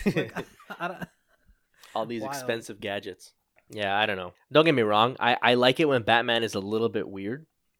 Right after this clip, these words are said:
Speaker 1: Like, like,
Speaker 2: Mm-hmm.
Speaker 1: okay, in the, in the comic books, the, the, a little bit weird to me is, like, he's really intense when you meet him in person. Like, there's, there's a, there's a scene where he, like, goes to a,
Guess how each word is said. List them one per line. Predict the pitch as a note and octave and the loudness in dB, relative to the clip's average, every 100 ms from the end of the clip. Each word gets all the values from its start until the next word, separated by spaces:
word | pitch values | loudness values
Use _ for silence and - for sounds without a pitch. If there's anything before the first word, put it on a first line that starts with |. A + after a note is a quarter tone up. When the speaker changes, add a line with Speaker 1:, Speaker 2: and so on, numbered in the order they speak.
| _ _ _ _ _ | _ _ _ _ _
Speaker 1:
Like, | D#3 D3 - | 0 0 0
like, | D#3+ E3 | 0 2
Speaker 2:
Mm-hmm. | B2+ C3 C#3+ | 0 -14 -8
Speaker 1:
okay, | C#3 A#2 G2 | 0 0 0
in | C#3+ | -2
the, | E3+ E3+ | -2 -2
in | D#3 | -2
the | D#3 | -2
comic | - B2+ C3+ - | -2 -4 -4 -4
books, | E3+ E3+ | -6 -6
the, | - A#2 B2+ | -8 -4 -4
the, | A#2 - | -4 -6
a | A#2+ | -4
little | B2+ D#3 | 0 0
bit | C#3+ C#3+ | 0 -4
weird | A2 A2 C3 C#3+ | -4 -4 -4 -6
to | - D3+ | -10 -8
me | D3+ A#2 | -6 -6
is, | G#2 | -6
like, | G#2+ F#2+ - _ _ _ | -6 -8 -10 _ _ _
he's | B2 A2+ | -12 -8
really | C#3 D3 | -6 -6
intense | A#2+ G#2 A2 F2+ - - | -8 -8 -10 -10 -12 -16
when | G#2 | -14
you | G2+ | -12
meet | G2 G2+ | -8 -4
him | G2 | -4
in | F#2 | -6
person. | - F#2 - C#2+ _ _ _ _ _ _ _ | -8 -10 -10 -20 _ _ _ _ _ _ _
Like, | A#2 A2 | -2 2
there's, | C3 B2 | 2 0
there's | A#2 A#2+ B2 | 0 0 2
a, | A2+ G2+ | 2 2
there's | G#2 G#2+ | -2 -6
a | A2+ | -6
scene | - B2 C3 | -6 -6 -2
where | A#2 | -2
he, | A#2+ | 0
like, | A2 G#2 - | -2 -2 -2
goes | G#2+ G#2+ | -2 -2
to | - A2 | -4 -4
a, | G2 F2+ - | -4 -6 -12